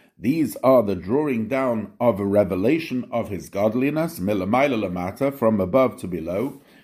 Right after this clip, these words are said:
beribui his chalkos le'ein kates, with a huge amount of diversity to no end, the yesh al zeh bechinas shemen hatov, and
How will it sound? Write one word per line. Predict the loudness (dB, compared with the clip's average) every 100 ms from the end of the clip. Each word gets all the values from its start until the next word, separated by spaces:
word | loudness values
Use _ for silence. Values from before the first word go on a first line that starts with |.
| _
beribui | -2 2 4 4 6 4
his | 4 -2 -6
chalkos | -4 -4 -4 -6 -4
le'ein | -4 -2 -2 -2
kates, | 2 2 2 -4 -20 _ _ _ _ _ _ _ _ _ 2
with | 4 6
a | 4
huge | 0 -2 2 2 2 -8 -14 _ _ _ _ _ _ _ _ _ _ _ _ _
amount | 0 4 4 2 -2
of | 0 2 2 0 -8 -20 _ _ -8
diversity | 0 0 2 2 2 0 -4 0 0 -2 -14 _ _ _ _ _ _ _ _ -8
to | 0
no | 2 4 4
end, | 4 2 -4 -10 _ _ _ _
the | -4
yesh | 0 0 0 -2
al | -2
zeh | -2 -2 0
bechinas | 0 -2 0 2 4 2 -2 -16 _
shemen | -2 0 2 0 0
hatov, | -2 -2 0 4 2 0 -12 _ _ _ _ _ _ _ _ _
and | 0 2 0 -2